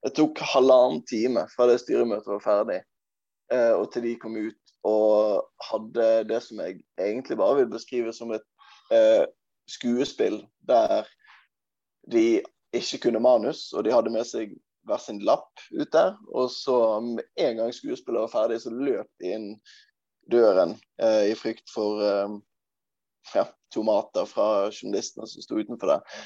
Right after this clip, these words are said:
Det var jo, altså, når, når en hel by er så forbannet, så hjelper det jo ikke at de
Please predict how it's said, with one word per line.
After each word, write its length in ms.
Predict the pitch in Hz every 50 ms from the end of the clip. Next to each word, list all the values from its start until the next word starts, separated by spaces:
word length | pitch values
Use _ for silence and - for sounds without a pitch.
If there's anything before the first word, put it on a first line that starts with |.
| - _
Det 160 | _ - - 117
var 160 | 117 120 113
jo, 140 | 104 107 98 - - _ _ _ _ _ _ _ _ _ _ _ _ _ _ _ _ _ - -
altså, 320 | 131 127 127 117 120 117 - _ _ _ _ _ _ _ -
når, 200 | 123 131 127 110
når 200 | 110 123 123 123
en 140 | 123 123 127
hel 200 | 139 143 135 135 117
by 160 | 117 135 127 117 110
er 140 | 117 120 123
så 220 | - - 127 131
forbannet, 480 | - 120 113 110 110 110 113 92 - -
så 220 | _ - 123 110 107 101 78 80 90 101 - - _ _ _ _ _ _ _ _ _ _ _ _ _ _ _ _ _ _ _ _ _ _ - 95 82 _ _
hjelper 520 | - 127 131 135 123 117 117 - - - 90
det 80 | -
jo 120 | 85 98 107
ikke 260 | - - 143 127 120 - - -
at 160 | - 123 - _ _ -
de 140 | 117 113